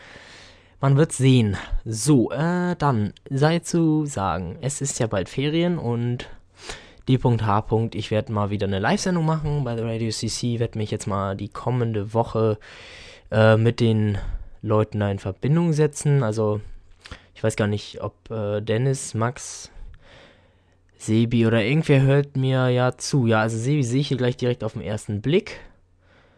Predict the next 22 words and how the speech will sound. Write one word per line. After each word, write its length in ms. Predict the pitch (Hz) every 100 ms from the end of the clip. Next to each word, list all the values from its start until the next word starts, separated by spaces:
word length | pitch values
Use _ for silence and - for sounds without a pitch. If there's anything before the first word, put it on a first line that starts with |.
| _ _ _
Und 80 | 117
ich 60 |
weiß, 220 | 117 135
dass 140 | 127 -
Dennis 260 | 117 117
mir 120 | 113 104
eigentlich 260 | 101 101
auch 200 | 113 143
zuhört. 540 | - 120 110 123 143 - - - -
Max 340 | 120 107 123 -
hört 160 | 113
mir, 120 | 101 98
glaub 200 | 98 -
ich, 140 | -
auch 180 | 92 -
zu. 280 | - 90 - - - - - - -
Ja, 140 | 104
also 240 | 104 123
ich, 220 | 139 139 139
äh, 360 | 135 131 127
werde, 540 | 139 151 151 156 156 -
ähm, 600 | 139 139 135 135 135